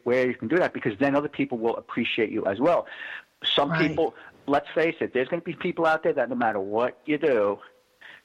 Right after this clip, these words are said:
Speaker 1: they're not gonna appreciate you, and that's okay. But as long as you don't give up who you are and you're appreciating yourself and also loving yourself, and again, not in a self-entitled or me, me, me way, you'll
Speaker 2: Mm-hmm.
Speaker 1: draw the people to you who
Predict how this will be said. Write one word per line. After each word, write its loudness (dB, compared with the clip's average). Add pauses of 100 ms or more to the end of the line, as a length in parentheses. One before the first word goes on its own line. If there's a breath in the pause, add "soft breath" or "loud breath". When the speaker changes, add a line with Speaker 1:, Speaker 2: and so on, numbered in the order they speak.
(140)
Speaker 1:
they're 4
not 0
gonna 0
appreciate -2
you, -6
and -4
that's 0
okay. 0
But 0
as -4
long -2
as -6
you -2
don't -2
give -2
up -2
who 0
you 0
are 2
and -2
you're 0
appreciating 0
yourself 0
and 2
also 2
loving 0
yourself, 0 (400)
and 0
again, 0
not 0
in -2
a -6
self-entitled 0
or 2
me, -4
me, -2
me -2
way, 2 (600 loud breath)
you'll 2
Speaker 2:
Mm-hmm. 4
Speaker 1:
draw 2
the -2
people -4 (180)
to 4
you 2
who 2